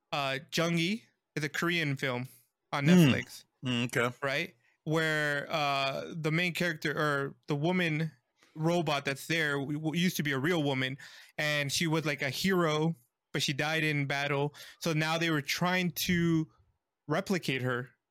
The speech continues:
Speaker 1: because she was just such a great soldier, and they were trying to replicate her, er,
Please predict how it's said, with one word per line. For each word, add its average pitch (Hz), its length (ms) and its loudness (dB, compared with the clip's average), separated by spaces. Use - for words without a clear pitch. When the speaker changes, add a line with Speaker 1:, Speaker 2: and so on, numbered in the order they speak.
Speaker 1:
because 143 260 -4
she 156 100 -2
was 131 120 0
just 147 180 -2
such 165 180 -2
a - 40 -4
great 151 180 -2
soldier, 139 540 -2
and 143 80 -4
they 139 60 0
were 143 80 -2
trying 156 180 -2
to 151 60 0
replicate 156 420 -2
her, 139 520 -2
er, - 200 -12